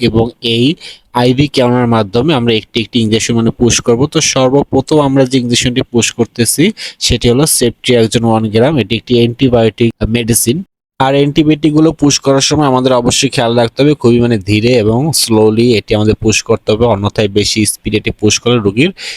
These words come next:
বমি আসতে পারে। তো আমাদের ceftriaxone-টি দেওয়া হয়ে গেছে। এবার আমরা এখানে একটি গ্যাস্ট্রিকের ওষুধ আমরা, আহ, দেব রোগীকে। তো আমরা এখানে Remo forty ইনজেকশনটি এখন মানে পুশ করলাম। তো Remo forty ইনজেকশন পুশ করার পর এখানে এই রোগীর মানে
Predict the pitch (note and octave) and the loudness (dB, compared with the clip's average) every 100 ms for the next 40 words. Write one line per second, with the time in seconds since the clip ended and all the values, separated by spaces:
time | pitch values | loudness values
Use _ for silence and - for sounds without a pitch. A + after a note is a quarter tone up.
0 | - - G#2 G#2+ A#2 G#2+ - G2 G2+ G#2+ | -16 -4 -2 0 0 0 -2 -4 -2 -2
1 | E3 _ _ _ D3+ D3 E3 F3+ - D#3 | -4 _ _ _ 0 2 2 0 0 -2
2 | - D#3 D3+ D#3 D3+ D#3+ C#3+ C3+ C3 C3 | 2 0 2 2 0 0 2 2 2 2
3 | B2+ C3 B2+ F3 D#3+ B2+ A#2+ A#2+ B2 A#2 | 2 2 0 0 2 2 0 0 0 0
4 | B2 A#2 - A#2+ A2+ A2 - B2+ - A#2 | -2 -2 -4 -2 0 -2 -2 -6 0 2
5 | A2+ - A#2+ A#2 A2+ A2+ A2+ A2+ D#2 G#2 | 2 0 0 0 2 2 2 0 -2 -2
6 | G2+ G2+ G#2+ A#2 A2 A2 G#2 D3 - A2 | 0 0 0 2 2 0 0 -4 0 2
7 | G#2+ A2 A2 A2+ G#2+ A2+ A#2 D#3 - - | 2 0 0 0 0 -2 -2 -4 -6 -18
8 | - G2+ A2 A#2 A#2 - A#2+ A#2 C3+ A2+ | -4 0 2 2 0 0 0 2 0 0
9 | A2 A2 - A2 A2+ - A2 G#2+ A#2+ A2 | 0 0 -2 -2 -4 -2 0 0 0 -2
10 | G#2+ - B2 - B2 A2+ D3+ - - - | -2 -2 -2 -2 0 0 -2 -6 -20 -4
11 | A#2+ A#2 C3 D3 - C#3 C#3 D3 C3+ C3 | 0 2 2 0 0 0 2 2 2 0
12 | C#3 C#3 - B2+ - B2+ B2 D3 C3 A#2 | -2 -2 -2 -2 0 0 2 0 0 0
13 | B2+ B2 B2 A#2 A2+ B2 A#2 B2 | 0 2 4 2 2 2 2 0